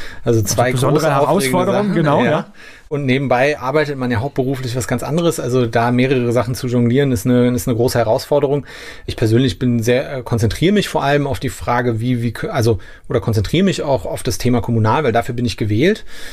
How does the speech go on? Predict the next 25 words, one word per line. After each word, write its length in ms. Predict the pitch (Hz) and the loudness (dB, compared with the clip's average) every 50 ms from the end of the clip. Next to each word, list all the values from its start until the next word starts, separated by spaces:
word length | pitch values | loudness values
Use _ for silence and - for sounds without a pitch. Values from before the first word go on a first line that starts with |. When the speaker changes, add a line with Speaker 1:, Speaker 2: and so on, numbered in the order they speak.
| - - - | -14 -14 -10
Speaker 1:
Konzentriere 400 | - - 120 92 113 92 127 156 | -4 -2 -2 0 0 0 0 0
mich 100 | 175 156 | 0 2
da 100 | - 147 | 2 0
auf 100 | 139 - | 0 0
die 120 | - 135 - | -2 -6 -4
Themen. 320 | - 139 165 190 190 165 - _ _ _ - | 0 2 2 2 2 2 -2 _ _ _ 0
Grundsätzlich 480 | 117 143 165 170 156 - - 135 123 | 0 0 2 2 0 0 -2 -12 -12
ist 120 | 151 127 113 | -10 -8 -6
es 140 | 117 90 - | -6 -4 -2
so, 180 | 123 135 160 | 2 2 2
dass 240 | 131 131 110 - - | 2 2 -2 -2 -2
wir 140 | 123 120 117 | 0 2 2
mit 180 | 113 117 107 - | 2 2 2 2
den 120 | 120 113 | 2 2
Leuten 460 | 110 107 113 120 - 123 120 117 123 - _ _ _ - - | 4 4 2 2 0 -2 -4 -4 -4 -8 _ _ _ -8 -4
in 80 | 117 110 | -2 0
den 80 | 113 | 2
Niederlanden 500 | 147 180 175 151 139 139 135 139 - 131 | 2 2 2 2 2 2 -2 -2 -4 -6
und 60 | 120 | -4
so 100 | 107 117 | -2 0
weiter 200 | 113 117 113 113 | 0 0 0 0
vernetzt 380 | 95 - 135 156 180 - - - | -2 0 0 0 0 -2 -4 -2
sind. 260 | 151 151 147 143 123 | 0 0 0 0 0
Wir 60 | 123 | -2
machen 360 | 117 117 113 110 110 113 104 | 0 0 2 2 2 0 0